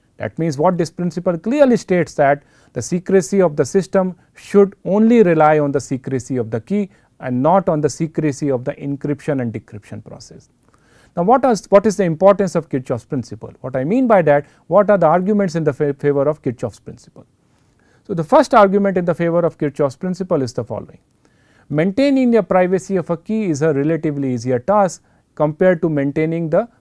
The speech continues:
privacy of a pair of algorithm, because keys are roughly of size hundred bits, two hundred bits, whereas programs are of thousand times larger than the size of the key. So, that's why maintaining the privacy of a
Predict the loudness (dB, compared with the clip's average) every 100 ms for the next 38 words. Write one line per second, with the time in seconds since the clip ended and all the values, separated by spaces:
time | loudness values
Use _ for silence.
0 | -6 0 0 0 -4 -2 -2 -4 2 4
1 | 6 4 0 -8 -10 -20 -20 -20 _ _
2 | _ _ _ -8 0 4 4 2 -8 _
3 | _ 2 2 2 2 0 2 0 0 0
4 | 0 0 2 2 0 -4 -2 -2 -2 -4
5 | -4 -6 -4 -2 -2 -4 -4 -4 -4 -4
6 | -4 -4 0 0 2 0 0 0 2 2
7 | 0 _ -2 0 0 -4 0 -2 -2 -4
8 | 0 0 0 -2 -2 -4 -4 -4 -4 -6
9 | -12 -14 -18 -20 _ _ _ _ _ -2
10 | 2 2 2 2 2 0 0 0 0 -2
11 | 0 2 2 0 -2 -6 -6 _ -8 -2
12 | -2